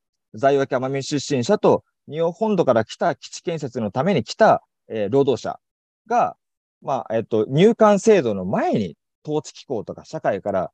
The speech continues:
どのように見られていたのか、あるいは、えー、どのようにすでにして強制送還に結びつけられていたのかを明らかにするパートです。えー、ちょっと、えー、マニアックな事象ですので、やや駆け足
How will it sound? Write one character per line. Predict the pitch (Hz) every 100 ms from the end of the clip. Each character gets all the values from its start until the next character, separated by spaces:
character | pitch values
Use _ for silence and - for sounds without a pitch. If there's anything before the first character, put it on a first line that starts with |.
| _
ど | 110 220
の | 269
よ |
う |
に | 117
見 | 104
ら | 110
れ | 98
て | 92
い |
た | 80
の | 73
か、 | - 50 _ _ _
あ | -
る | 254
い | 226
は、 | 240 165 - _ _
え | 107 104
ー、 |
ど | 110 185
の | 277 269
よ | 233 185
う | 208
に | 202 - _
す | -
で | 151
に | 220 143
し | -
て | 240 202 _ _
強 | 170 165
制 | 170
送 | 165 185
還 | 117
に | 98
結 | 101 -
び | 170
つ | 160
け | -
ら | 165
れ | 127
て | -
い | -
た | - 151
の | 170
か | 254
を | 180 _ -
明 | 107 123
ら | 107
か | 123
に | 180
す | 180
る |
パ | 101 90
ー | 95
ト | 82
で |
す。 | - _ _ _ _ _ _ -
え | 123 117 113
ー、 | 104
ち | -
ょ |
っ | -
と、 | 123 - _ _ -
え | 127
ー、 | 120
マ | 151
ニ | 208
ア |
ッ |
ク | 214
な | 127
事 | 104
象 | 113 135
で | 127
す | -
の | 101
で、 | 95
や | 113 165
や | 101
駆 | - 123
け | 151
足 | 127 - 92